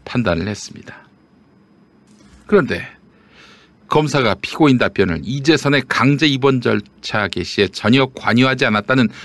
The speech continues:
취지로만 해석해야 한다, 이렇게 밀고 갔던 거 아닙니까?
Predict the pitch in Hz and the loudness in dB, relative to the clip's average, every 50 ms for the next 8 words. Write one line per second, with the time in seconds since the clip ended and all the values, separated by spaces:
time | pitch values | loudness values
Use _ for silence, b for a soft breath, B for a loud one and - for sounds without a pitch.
0 | B B - - - - 214 202 180 202 202 180 170 190 208 220 208 b b b | B B -12 -8 -6 -4 -4 0 2 4 4 6 6 4 4 2 0 b b b
1 | b b - 175 180 190 196 185 - 190 180 170 - - 147 135 113 101 92 87 | b b -2 2 4 4 4 2 2 0 0 0 0 0 2 2 2 0 -2 -4
2 | - - B B B B B B B B - 190 185 - - 107 92 90 - - | -6 -8 B B B B B B B B 0 0 0 2 2 -2 -2 -2 -4 -8
3 | - 135 147 151 139 139 127 107 - 120 107 113 110 98 87 82 80 78 - - | -6 -4 -4 -2 0 2 0 2 2 0 0 0 0 -2 -2 -4 -8 -12 -14 -16
4 | - - | -20 -20